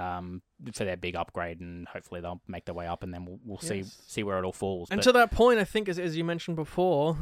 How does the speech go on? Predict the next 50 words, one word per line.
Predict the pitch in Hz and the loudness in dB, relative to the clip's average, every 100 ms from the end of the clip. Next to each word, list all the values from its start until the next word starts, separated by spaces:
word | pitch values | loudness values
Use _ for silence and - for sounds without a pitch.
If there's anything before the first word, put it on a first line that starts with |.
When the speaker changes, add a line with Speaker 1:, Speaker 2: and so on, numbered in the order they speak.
| 170 | -2
Speaker 2:
ever | 151 | -4
so | 147 156 | -4 -4
briefly, | 143 170 175 156 | 0 0 0 -2
we | 143 | -2
do | 143 175 | 2 2
have | 160 156 147 - - | 4 2 2 -4 -8
F | 156 - | -8 -4
two | - 160 | 0 0
and | |
F | 147 | 0
three | - 160 185 | -2 -2 0
here | 175 | 0
for | - | 2
the | 120 123 | 4 6
first | 120 113 | 6 6
Speaker 1:
Mm, | 107 | 4
Speaker 2:
time. | 98 147 | 2 2
So | - | 6
Speaker 1:
yep. | 202 | 6
Speaker 2:
it'll | 170 | 6
be | |
interesting | 214 214 196 180 185 | 4 4 2 2 -2
to | 160 | -4
see | 175 | 0
how | 165 160 | 2 4
they | 165 220 | 6 6
go, | 170 135 147 180 | 6 6 6 4
Speaker 1:
Yep. | 202 | 2
Speaker 2:
especially | - 143 143 | -2 -2 -6
if | |
things | 139 135 | -10 -12
are | 135 | -12
cold. | - 127 135 175 _ | -10 -8 -6 -8 _
Speaker 1:
Yep. | - - _ _ - | -4 -4 _ _ -8
Speaker 2:
Um, | 135 131 131 | -6 -4 0
Speaker 1:
And | 110 | 4
F | 123 - | 4 2
two, | - 117 | 2 4
like, | 113 110 - | 6 4 2
like | 107 107 | 0 2
I | |
said | 104 - 104 98 | 0 2 -2 0
in | 98 98 - 175 | -4 -4 2 4
<laughs> | - | 6
a | 214 | 8
breakdown | 165 117 113 131 110 101 | 8 6 4 4 2 2
for, | 95 107 107 | 0 -2 -2
for | - | -4
Saudi | 107 113 107 104 | -2 0 2 0
Arabia, | 101 101 110 104 92 | -2 -2 -2 -2 -4